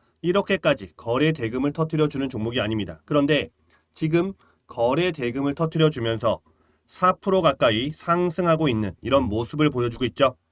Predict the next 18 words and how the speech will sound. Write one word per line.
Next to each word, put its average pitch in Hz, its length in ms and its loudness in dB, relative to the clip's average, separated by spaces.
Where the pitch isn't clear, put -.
자, 120 220 2
아크 160 240 2
같은 196 260 4
경우 143 300 2
제가 151 240 2
여러분들한테 143 640 2
계속해서 139 920 -2
영상을 143 540 2
올려드리고 123 460 0
있습니다. 107 440 -6
그러면서 147 520 4
굉장히 185 640 4
강력하게 135 840 -2
급등이 175 540 0
나올 139 280 0
거다라고 135 680 0
말씀을 117 320 -2
드렸죠. 107 460 -2